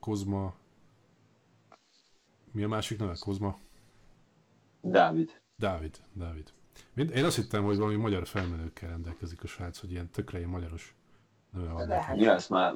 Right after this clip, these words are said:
Speaker 2: mondták nekem is, de nem tudom.
Speaker 1: Ah.
Speaker 2: Aztán ott van a Marion Kozma, ő meg román volt,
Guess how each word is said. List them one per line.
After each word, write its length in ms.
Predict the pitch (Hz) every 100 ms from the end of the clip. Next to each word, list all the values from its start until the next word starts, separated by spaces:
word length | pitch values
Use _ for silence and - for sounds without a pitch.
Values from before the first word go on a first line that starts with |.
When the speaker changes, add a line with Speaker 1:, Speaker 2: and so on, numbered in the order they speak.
| -
Speaker 2:
mondták 460 | 110 92 87 85
nekem 280 | 90 85 82
is, 240 | 76 - - -
de 340 | - 85 64 - -
nem 260 | 55 - -
tudom. 260 | - - 82 - - - - -
Speaker 1:
Ah. 180 | 92 80 - - - _
Speaker 2:
Aztán 260 | - 110 101
ott 100 | 87
van 140 | 101
a 260 | 95 95 - _ _ -
Marion 460 | 98 98 92 92
Kozma, 520 | 90 92 82 92 92 -
ő 120 | - 92
meg 180 | 82
román 400 | 87 90 90 92
volt, 320 | 90 90 -